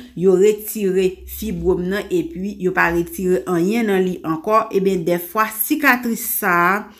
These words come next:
konn fè moun nan gen yon reta nan règ li, oke. Sezaryèn tou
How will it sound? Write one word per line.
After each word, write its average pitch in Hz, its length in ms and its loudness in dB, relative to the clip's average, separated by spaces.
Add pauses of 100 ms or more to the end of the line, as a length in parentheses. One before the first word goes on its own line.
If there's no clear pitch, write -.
(260)
konn 226 260 0
fè 196 240 -2
moun 185 240 2
nan 190 160 0
gen 175 240 2
yon 175 160 2
reta 165 400 -2
nan 170 240 2
règ 156 320 0
li, - 160 -8 (540)
oke. 156 340 0 (400)
Sezaryèn 220 880 4
tou 285 380 0